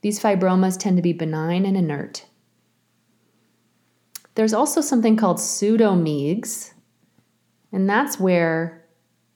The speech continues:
someone may have leiomyosarcoma, struma ovarii, a teratoma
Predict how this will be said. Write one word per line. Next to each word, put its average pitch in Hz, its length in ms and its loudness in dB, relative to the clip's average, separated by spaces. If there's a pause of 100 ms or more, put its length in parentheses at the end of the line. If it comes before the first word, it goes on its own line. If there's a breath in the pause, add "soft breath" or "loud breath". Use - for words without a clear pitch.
(120)
someone 196 420 0
may 180 120 2
have 180 240 -2
leiomyosarcoma, 165 1400 -2 (1300)
struma - 580 0
ovarii, 165 1000 -2 (1040)
a 175 80 -6
teratoma 185 920 -4